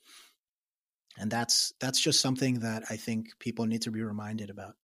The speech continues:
And that's what I'm trying to do is, is just remind them, "Hey, you know, that person that you're yelling at, or that person that you're spewing invective at,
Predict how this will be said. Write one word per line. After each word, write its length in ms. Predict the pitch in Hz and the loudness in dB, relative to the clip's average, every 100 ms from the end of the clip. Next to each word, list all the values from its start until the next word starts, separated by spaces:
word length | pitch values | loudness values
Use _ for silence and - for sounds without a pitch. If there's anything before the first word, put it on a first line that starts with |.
| _ _ _ _ _ - | _ _ _ _ _ -6
And 260 | 101 101 | -4 -4
that's 300 | 104 107 - | -4 -2 -2
what 120 | 107 | -2
I'm 120 | 107 107 | -2 0
trying 300 | 117 104 92 | 0 -2 -4
to 80 | |
do 180 | 92 95 | -8 -10
is, 240 | 98 104 - - | -8 -10 -10 -12
is 80 | - | -10
just 240 | - 202 - | -6 -4 -4
remind 320 | 202 104 101 | -4 -6 -6
them, 100 | 98 | -4
"Hey, 280 | 139 139 110 | -2 -2 -4
you 140 | 101 | -6
know, 140 | 104 101 | -6 -6
that 220 | 110 - | -10 -4
person 420 | 123 120 147 139 | 0 2 2 2
that 100 | 113 | 0
you're 140 | 107 | -4
yelling 360 | 101 110 123 131 | -6 -2 0 2
at, 140 | 147 - _ - _ - | 0 -4 _ -20 _ -4
or 120 | 107 | 0
that 180 | 117 113 | 0 2
person 380 | 117 - 131 | 4 6 6
that 160 | 127 117 | 6 2
you're 340 | 110 110 110 - _ _ | -2 -2 -4 -8 _ _
spewing 580 | - - 110 117 120 117 | -2 0 4 4 6 4
invective 680 | 110 104 107 - 131 123 123 | 2 0 -2 0 0 0 0
at, 240 | 139 | 0